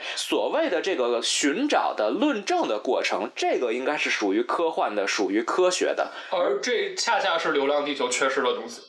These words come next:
Speaker 1: 对，而《流浪地球》是我们已经既定了什么是对的，什么是错的，就是默认就是数字生命肯定不行，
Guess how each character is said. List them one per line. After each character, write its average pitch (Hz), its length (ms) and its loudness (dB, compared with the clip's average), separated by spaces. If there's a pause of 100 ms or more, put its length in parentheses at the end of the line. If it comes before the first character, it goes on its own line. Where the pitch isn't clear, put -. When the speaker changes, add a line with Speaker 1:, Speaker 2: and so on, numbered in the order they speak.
Speaker 1:
对， 131 200 2
而 156 180 2
《流 262 140 0
浪 311 140 2
地 285 140 0
球》 160 240 0
是 220 160 0
我 127 140 2
们 165 160 -2
已 - 60 0
经 208 240 0
既 302 260 2
定 196 140 -2
了 131 200 2
什 123 160 -2
么 139 160 0
是 190 160 0
对 214 300 0
的， 104 120 -4
什 113 140 -4
么 135 80 -4
是 180 140 0
错 180 320 0
的， - 160 -10 (280)
就 247 120 0
是 254 100 0
默 302 380 2
认 156 240 -2
就 160 80 -2
是 165 100 0
数 220 220 0
字 156 100 4
生 214 140 0
命 175 180 0
肯 - 160 -4
定 214 240 2
不 - 100 0
行， - 200 0